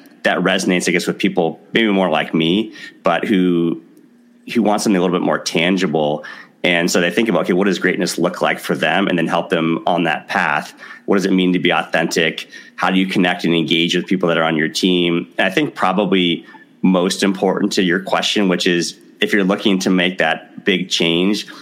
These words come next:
is so many things come up that can derail us, those self-limiting beliefs. "Gosh, you know, I don't have the, the right experience.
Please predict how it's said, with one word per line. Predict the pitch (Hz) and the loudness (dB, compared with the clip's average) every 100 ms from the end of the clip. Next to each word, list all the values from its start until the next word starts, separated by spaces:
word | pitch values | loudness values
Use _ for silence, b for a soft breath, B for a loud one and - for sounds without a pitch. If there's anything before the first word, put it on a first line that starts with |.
| B B _ - | B B _ -2
is | 101 | 0
so | - 113 117 | 0 0 2
many | 131 113 | 2 0
things | 110 90 92 101 113 - | 0 0 2 2 -2 -6
come | - 92 82 | -2 0 2
up | 85 - - | 0 -2 -4
that | 90 | -4
can | - 80 | 0 -2
derail | 87 85 80 87 | 0 0 2 2
us, | 98 - | 0 0
those | 90 - | -2 0
self-limiting | 92 92 95 92 87 87 | 0 0 0 0 2 0
beliefs. | 82 85 87 85 - B B B B - | 0 0 0 -2 -8 B B B B -4
"Gosh, | 98 87 92 | 0 0 0
you | 104 | 0
know, | 87 87 - - - - _ _ _ - - 120 | 2 0 -4 -12 -20 -20 _ _ _ -12 -6 -2
I | |
don't | 113 | 0
have | 117 95 | 0 0
the, | 101 | 0
the | 95 101 90 | 0 0 0
right | 85 78 | 0 -2
experience. | - - 104 101 95 95 95 - | -4 -2 0 2 2 0 -2 -6